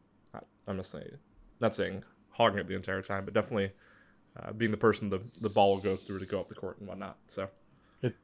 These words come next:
Speaker 2: it's a pretty big, a pretty important task for Dwayne Casey to integrate Reggie back in without screwing anything up.
Speaker 1: Mm-hmm.
Speaker 2: And obviously he's got a lot of, uh, a lot of things that need to get fixed, et cetera, et cetera. So there's maybe a little more leeway in there,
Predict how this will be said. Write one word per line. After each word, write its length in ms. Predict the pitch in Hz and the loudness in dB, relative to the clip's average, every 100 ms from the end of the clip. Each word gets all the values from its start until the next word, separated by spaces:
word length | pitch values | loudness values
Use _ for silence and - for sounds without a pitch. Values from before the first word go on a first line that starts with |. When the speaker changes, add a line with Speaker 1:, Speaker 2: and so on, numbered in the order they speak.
| - | -6
Speaker 2:
it's 180 | 139 | -2
a 60 | 131 | 2
pretty 260 | - 160 139 | 6 8 6
big, 500 | 110 120 113 107 - - _ _ - - - _ _ _ _ _ - | 4 4 4 0 -6 -20 _ _ -20 -20 -20 _ _ _ _ _ -8
a 60 | |
pretty 320 | 135 139 120 127 | 2 4 4 0
important 600 | 107 - 127 117 110 - _ | -4 4 4 4 -2 -8 _
task 480 | - 117 104 101 - | -2 2 2 0 -6
for 220 | - 113 | -2 0
Dwayne 260 | 104 104 101 | 2 0 0
Casey 420 | 113 101 - 101 - | -2 -2 -2 -6 -4
to 140 | 104 117 | -4 -4
integrate 480 | 104 - 104 95 | -4 -2 -2 -2
Reggie 520 | 107 101 104 98 90 - _ _ _ | -2 -2 -2 -6 -8 -14 _ _ _
back 260 | 110 98 - | 4 4 0
in 180 | 98 | -2
without 280 | 98 104 98 | -2 0 0
screwing 400 | - - 101 101 | 0 0 0 -2
anything 340 | 98 95 104 98 | -4 -4 -4 -2
up. 240 | 92 - - | -6 -8 -12
Speaker 1:
Mm-hmm. 220 | 110 101 92 - _ _ _ - _ | -10 -8 -12 -16 _ _ _ -20 _
Speaker 2:
And 120 | 123 | 0
obviously 440 | 110 104 107 113 101 | 2 2 0 0 0
he's 180 | 110 | -2
got 200 | - 101 | 2 2
a 40 | 95 | 4
lot 240 | 101 104 | 2 2
of, 320 | 101 95 - | 0 -2 -6
uh, 240 | 101 92 90 - _ _ _ _ _ _ _ _ _ _ _ - | -4 -2 -6 -12 _ _ _ _ _ _ _ _ _ _ _ 2
a 120 | 117 | 2
lot 280 | 101 98 101 | 4 2 2
of 80 | 104 | 0
things 320 | 113 104 101 | 0 0 0
that 100 | 107 | 0
need 160 | 107 98 | 0 -2
to 60 | |
get 180 | 101 - | -4 -6
fixed, 380 | - 104 - - | -4 -4 -2 -6
et 120 | 98 | -2
cetera, 300 | 110 98 101 | 0 0 0
et 80 | 95 | 0
cetera. 340 | 107 98 95 | -2 -2 -4
So 140 | - 101 | -2 -2
there's 300 | 101 - - | -2 -2 0
maybe 280 | 117 110 110 | 0 4 2
a 60 | |
little 220 | 104 113 | 4 2
more 180 | 107 104 | 4 2
leeway 480 | 101 113 107 104 101 | 2 2 2 2 0
in 120 | 98 | 0
there, 220 | 95 95 | -2 -2